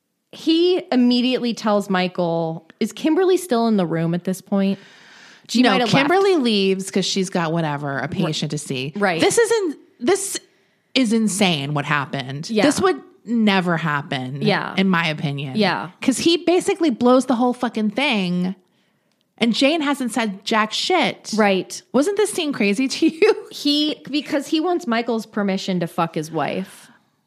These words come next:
Speaker 2: I was trying to think, like, 'cause he, to me, it's like he clearly did this, 'cause there's no way someone's that fucking stupid. 'Cause it was, like, basically, like, "I guess Jane told you what happened. Hope you're not mad."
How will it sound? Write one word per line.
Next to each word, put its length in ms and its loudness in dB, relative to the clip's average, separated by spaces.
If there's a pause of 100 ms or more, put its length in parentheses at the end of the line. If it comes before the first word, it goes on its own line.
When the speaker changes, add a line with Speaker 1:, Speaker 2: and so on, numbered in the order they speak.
Speaker 2:
I 140 0
was 140 0
trying 240 0
to 40 -4
think, 160 -2
like, 140 0 (240)
'cause 160 2
he, 100 2 (240)
to 120 2
me, 260 2
it's 140 -2
like 160 2
he 180 0
clearly 440 2
did 240 -4
this, 420 -10
'cause 180 2
there's 180 4
no 180 4
way 160 4
someone's 400 -2
that 240 0
fucking 360 -6
stupid. 560 -2 (300)
'Cause 120 4
it 40 4
was, 140 4
like, 180 2
basically, 420 0
like, 220 -2 (180)
"I 80 -2
guess 220 2
Jane 320 4
told 400 4
you 80 4
what 120 2
happened. 600 0
Hope 220 0
you're 100 0
not 200 -2
mad." 500 0